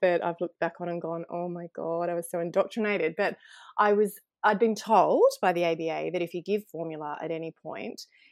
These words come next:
it really reduces your chances of successfully breastfeeding because they sort of acclimatise to the bottle teat instead of your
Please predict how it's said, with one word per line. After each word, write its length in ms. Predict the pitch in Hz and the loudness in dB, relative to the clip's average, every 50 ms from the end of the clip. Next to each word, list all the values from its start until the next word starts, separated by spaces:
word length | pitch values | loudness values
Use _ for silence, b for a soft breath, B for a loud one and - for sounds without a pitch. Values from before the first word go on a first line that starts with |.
| b b | b b
it 160 | - 185 - - | -4 -2 0 0
really 220 | 175 170 175 165 | 0 0 0 0
reduces 640 | 165 165 160 - 160 151 147 - - 156 151 - - | -2 -4 -6 -6 -8 -8 -8 -8 -12 -12 -12 -10 -8
your 200 | 151 151 147 147 | -8 -6 -6 -8
chances 520 | - - - 151 147 - - - 165 - | -10 -12 -14 -14 -14 -14 -14 -14 -12 -10
of 120 | - - - | -10 -10 -10
successfully 760 | - - - - - - 165 - - - - - 151 - - - | -12 -14 -14 -12 -10 -10 -10 -10 -10 -12 -10 -8 -8 -6 -4 -2
breastfeeding 640 | 233 226 - - - 180 165 151 - - - - | -2 -2 -2 -4 -2 -2 -2 -2 -4 -8 -10 -14
because 300 | 170 - - 160 151 - - | -14 -14 -14 -16 -14 -10 -8
they 180 | 156 147 147 | -8 -8 -8
sort 200 | 156 - - 156 147 143 | -8 -10 -12 -10 -10 -10
of 60 | 147 - | -10 -10
acclimatise 840 | 165 - - - 156 147 151 - - - - 170 - 139 143 - - | -14 -14 -12 -12 -12 -10 -12 -12 -14 -12 -8 -6 -6 -6 -8 -10 -10
to 100 | - 165 | -10 -8
the 80 | 160 | -6
bottle 300 | - - 143 143 156 156 | -6 -4 -4 -4 -4 -6
teat 380 | - - - - - - - - | -8 -10 -10 -8 -8 -8 -10 -10
instead 340 | - 160 160 - - - 160 | -12 -14 -14 -14 -12 -10 -10
of 100 | 165 - | -10 -8
your 140 | - - - | -10 -12 -10